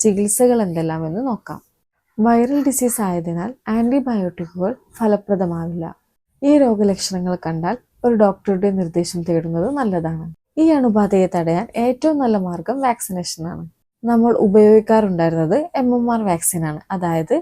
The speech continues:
മംസ്, മീസിൽസ്, റുബെല്ല വാക്സിൻ. എന്നാൽ ഇപ്പോൾ നമുക്ക് പല സ്ഥാപനങ്ങളിൽ നിന്നും ലഭ്യമാകുന്നത് എം ആർ വാക്സിനാണ്. ഇത്തരം അസുഖങ്ങളെ പ്രതിരോധിക്കാൻ എം എം ആർ വാക്സിൻ എടുക്കുന്നതാണ് നല്ലത്.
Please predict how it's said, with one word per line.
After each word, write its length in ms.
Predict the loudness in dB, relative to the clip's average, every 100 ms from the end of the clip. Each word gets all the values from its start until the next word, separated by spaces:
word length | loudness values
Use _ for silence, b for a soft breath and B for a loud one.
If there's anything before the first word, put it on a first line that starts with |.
| -2 0
മംസ്, 320 | 0 0 -2 0
മീസിൽസ്, 420 | 2 0 -4 -6
റുബെല്ല 380 | -4 -2 -2 -2 0
വാക്സിൻ. 380 | 0 0 -6 -10 -14 _ _ _ _
എന്നാൽ 340 | 0 0 0 -2 -2
ഇപ്പോൾ 240 | -2 -2 0
നമുക്ക് 280 | 0 -2 -4 -2
പല 100 | -2 -2
സ്ഥാപനങ്ങളിൽ 640 | 2 2 2 0 0 0 0
നിന്നും 220 | -2 -4 -2 0
ലഭ്യമാകുന്നത് 800 | 0 0 -2 -2 -2 -2 -4 -6 -4 -2
എം 60 | -2
ആർ 80 | -2 -4
വാക്സിനാണ്. 540 | -4 -6 -6 -8 -10 -14 _ _ -16
ഇത്തരം 320 | -2 0 0 -2
അസുഖങ്ങളെ 600 | -2 2 2 2 0 -2
പ്രതിരോധിക്കാൻ 680 | -2 0 0 -2 -4 -6 -8 -6 -2
എം 80 | 0 0
എം 60 | 0 -2
ആർ 80 | -2
വാക്സിൻ 320 | -4 -4 -4 -4
എടുക്കുന്നതാണ് 580 | -4 -6 -10 -8 -6 -6
നല്ലത്. 200 | -4 -4